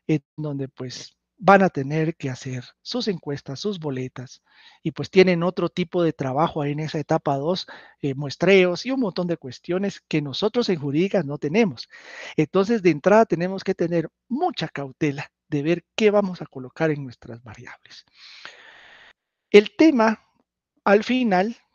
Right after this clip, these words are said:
que es el título de la tesis, va a salir después de que nosotros construyamos nuestras cinco primeras, eh, variables, y por eso es que yo le llamo propuesta. ¿Qué propuesta tiene? Yo le digo a los tesistas en etapa uno, les digo,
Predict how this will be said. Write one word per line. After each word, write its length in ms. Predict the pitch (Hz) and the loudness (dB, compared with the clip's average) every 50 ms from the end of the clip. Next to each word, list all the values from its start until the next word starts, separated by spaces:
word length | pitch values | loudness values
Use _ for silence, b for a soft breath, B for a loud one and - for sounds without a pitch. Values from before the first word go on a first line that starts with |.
| _ _ | _ _
que 220 | - 143 143 160 | -4 -2 0 0
es 100 | 180 - | 0 0
el 160 | - 165 143 _ | -2 -4 -4 _
título 380 | - 190 - - 180 156 160 | -8 -8 -6 -6 -8 -6 -2
de 80 | 170 180 | 0 0
la 100 | 202 214 | 0 0
tesis, 420 | - - 180 170 - 185 190 - - 160 | 0 0 -4 -4 -4 -6 -12 -8 -2 0
va 60 | 170 | 0
a 60 | 180 | 0
salir 440 | - 170 160 156 175 180 190 190 _ _ _ _ _ _ _ _ _ _ - | 0 -2 -4 -2 -2 -2 -2 -4 _ _ _ _ _ _ _ _ _ _ -6
después 480 | 151 139 - - - - 165 175 175 | -6 -6 -6 -8 -8 -4 -4 -2 0
de 100 | 185 175 | -2 -2
que 140 | - - 135 | -2 -4 -8
nosotros 420 | 127 123 - 151 156 - 170 - | -6 -6 -8 -8 -6 -6 -8 -8
construyamos 760 | - - 147 - - - 131 127 131 139 147 160 165 - - b b b b b b | -8 -10 -12 -12 -12 -12 -10 -8 -6 -6 -6 -6 -8 -10 -14 b b b b b b
nuestras 480 | 147 151 151 143 - - - 127 117 | -8 -6 -6 -8 -10 -10 -12 -12 -10
cinco 400 | - - 196 208 208 190 - 170 156 | -6 -4 -4 -2 -2 -4 -6 -10 -10
primeras, 760 | _ - 135 131 127 143 160 156 151 147 139 - - - _ | _ -8 -8 -6 -4 -4 -2 -2 -2 -2 -4 -6 -12 -18 _
eh, 320 | - 139 131 127 123 120 110 _ _ _ _ _ _ _ _ _ _ _ _ - | -10 -10 -8 -8 -8 -10 -12 _ _ _ _ _ _ _ _ _ _ _ _ -10
variables, 600 | 151 - 123 143 147 160 170 196 220 220 - - B B B B B B B B B _ _ | -8 -6 -4 -2 0 2 2 2 2 0 -4 -6 B B B B B B B B B _ _
y 140 | - 185 - | -6 -6 -4
por 180 | - 156 147 | -4 -2 -2
eso 140 | 160 151 - | -2 -2 -2
es 100 | 170 - | -6 -6
que 100 | - 151 | -6 -4
yo 100 | 147 156 | -4 -2
le 80 | 151 143 | -2 -2
llamo 200 | 147 151 165 151 - _ | -2 -4 -4 -8 -12 _
propuesta. 580 | - - 123 110 - - - 214 160 - - - - - | -18 -16 -16 -16 -4 2 2 2 2 0 -6 -18 -10 -4
¿Qué 120 | - 262 | -4 -4
propuesta 500 | - 226 196 - - 220 214 - - 160 | -2 -2 -4 -2 -2 -2 -2 -2 -6 -8
tiene? 280 | - - 208 175 139 - _ _ B B B B B B | -6 -4 -4 -4 -4 -8 _ _ B B B B B B
Yo 100 | 180 190 | 4 6
le 80 | 196 190 | 8 8
digo 160 | 196 202 202 | 8 8 8
a 40 | 190 | 6
los 140 | 180 160 | 4 2
tesistas 460 | - 151 135 - 196 - - 202 175 - | -4 -8 -8 -8 -6 -2 -2 -2 0 -2
en 100 | 156 143 | -4 -6
etapa 340 | 135 - - 175 175 - 165 | -4 0 0 0 2 2 2
uno, 320 | 170 185 208 190 190 185 - | 2 2 0 -2 -4 -6 -6
les 180 | 202 147 135 | -6 -6 -4
digo, 280 | 135 160 175 175 180 | -4 -4 -2 -4 -4